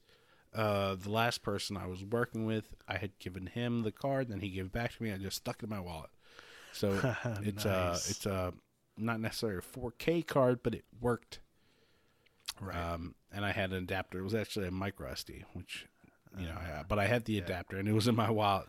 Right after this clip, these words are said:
Speaker 1: And I
Speaker 2: <laughs>
Speaker 1: took Dustin's laptop and deleted a bunch of old drone shots that I didn't need and I already have on my computer. So I have it
Speaker 2: Nice.
Speaker 1: here now in my hand, and I should probably put it back in the bag.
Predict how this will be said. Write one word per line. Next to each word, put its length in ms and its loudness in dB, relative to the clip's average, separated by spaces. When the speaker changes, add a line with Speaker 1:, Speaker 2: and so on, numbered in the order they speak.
Speaker 1:
And 160 -4
I 120 0
Speaker 2:
<laughs> 480 -10
Speaker 1:
took 280 4
Dustin's 360 4
laptop 560 4
and 180 -2
deleted 360 4
a 40 4
bunch 300 0
of 140 0
old 240 -2
drone 280 4
shots 320 2
that 100 0
I 40 -2
didn't 200 -4
need 160 4
and 100 2
I 60 0
already 200 -2
have 280 -2
on 120 0
my 140 -2
computer. 460 -6
So 300 -6
I 60 -2
have 220 4
it 100 -2
Speaker 2:
Nice. 100 4
Speaker 1:
here 80 -2
now 380 0
in 140 -4
my 160 0
hand, 320 0
and 100 -8
I 60 -6
should 160 -14
probably 280 4
put 180 -2
it 100 -6
back 220 -6
in 60 -2
the 60 -2
bag. 380 -2